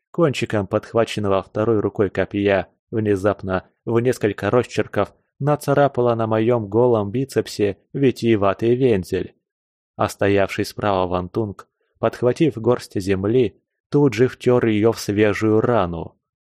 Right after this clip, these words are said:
Всё было проделано так быстро, что когда я начал вырываться, было уже поздно.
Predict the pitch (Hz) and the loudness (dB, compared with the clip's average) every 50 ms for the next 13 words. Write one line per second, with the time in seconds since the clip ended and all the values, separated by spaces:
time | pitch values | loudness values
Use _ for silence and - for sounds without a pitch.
0 | _ _ _ _ _ _ _ _ _ - - - 120 101 92 98 98 95 - - | _ _ _ _ _ _ _ _ _ -14 -4 0 0 0 2 2 0 0 0 -2
1 | 117 104 92 95 101 101 98 92 92 95 90 90 - - 90 82 85 85 90 90 | -4 -4 -2 0 0 0 0 -2 -2 -4 -6 -6 -4 -6 -6 -6 -6 -6 -6 -6
2 | - - - 95 92 87 85 85 _ _ _ _ _ - - - - 117 - 135 | -8 -6 -8 -4 -4 -4 -4 -6 _ _ _ _ _ -20 -12 -4 -4 -2 0 0
3 | 127 123 120 131 139 147 139 127 120 117 135 135 - - 131 113 101 101 98 104 | -2 -2 0 0 0 2 0 0 0 0 -2 -2 0 0 -2 0 0 0 0 0
4 | 101 104 131 135 135 - - - 107 98 - _ _ _ - 160 160 147 156 147 | 0 2 0 0 -2 -4 -4 -2 -2 -2 -2 _ _ _ -8 -6 -2 2 2 4
5 | 131 123 120 113 95 113 117 110 - - 135 139 123 95 - 87 82 73 65 - | 4 4 2 2 2 2 0 0 0 0 2 2 2 0 -2 -6 -10 -12 -12 -16